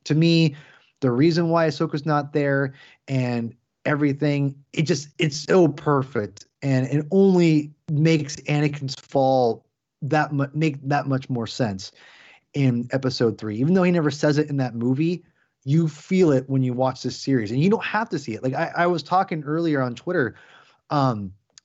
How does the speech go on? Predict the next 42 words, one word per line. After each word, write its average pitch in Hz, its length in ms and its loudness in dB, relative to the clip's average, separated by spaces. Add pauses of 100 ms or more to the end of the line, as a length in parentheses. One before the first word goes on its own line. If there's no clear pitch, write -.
(100)
and 160 100 -2
I 151 40 2
haven't 160 460 -2
done 151 300 0
very 131 240 -2
much 147 320 -2
of 135 100 -4
it, 120 160 -6
but 139 220 0 (280)
I 156 80 0
was 143 120 -2
going, 165 380 -2 (240)
you 151 60 -4
know, 135 80 0
people 160 300 -2
did 147 200 0
great 147 320 -2
edits 139 280 0
on 120 260 -2
YouTube 123 440 0
of 104 120 -6
when 127 500 0
in 135 60 -4
the 120 60 -2
timeline 135 580 0
when 110 200 0
certain 127 300 -4
things 113 220 -4
happen. 165 480 0 (460)
And 147 100 4
I 143 80 4
only 202 320 4
did, 165 460 2 (240)
I 135 80 2
watched 156 340 0
the 160 60 0
very 147 220 2
beginning 139 340 0
of 123 100 -2
the 113 80 -6
first 135 300 0
episode, 117 580 -2